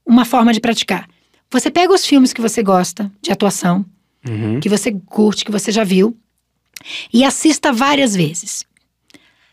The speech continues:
Speaker 2: Até decorar, fala.
Speaker 1: Não somente decorar. Aprenda, por exemplo, vamos pegar aqui o Daniel Day-Lewis, né? Vou pegar o Lincoln que eu falei.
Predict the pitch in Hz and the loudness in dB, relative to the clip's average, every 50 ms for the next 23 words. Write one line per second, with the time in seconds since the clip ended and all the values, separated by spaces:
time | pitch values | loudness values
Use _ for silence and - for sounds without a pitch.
0 | _ - 123 113 - 143 151 151 156 - 147 131 120 113 98 - - - 175 170 | _ -8 -4 0 2 2 2 2 2 2 2 2 2 0 0 -4 -8 -12 -12 -12
1 | - 302 330 233 254 339 370 - - 349 359 330 - 285 320 320 - 285 220 190 | -6 0 4 4 6 4 4 2 0 -2 -2 -2 -2 -2 0 0 2 2 2 2
2 | - - 254 254 - - 330 349 370 339 269 - 240 190 190 247 277 277 - - | 0 0 -2 -2 -2 0 0 2 4 2 2 2 2 2 4 4 4 4 2 -2
3 | 277 240 240 240 240 226 233 - 254 254 269 262 294 277 220 214 226 254 240 220 | -4 -2 0 0 0 -2 -2 0 0 0 0 -2 -6 -8 -8 -8 -8 -8 -6 -4
4 | 214 226 226 226 214 220 214 262 262 202 165 175 - - 202 208 202 214 208 220 | 0 2 4 4 4 4 2 2 2 0 0 -2 -2 -2 -2 -2 -2 -4 -2 0
5 | 214 226 226 214 196 185 - 202 170 190 165 190 180 - | 2 2 4 4 2 2 0 -2 -4 -4 -4 -4 -4 -6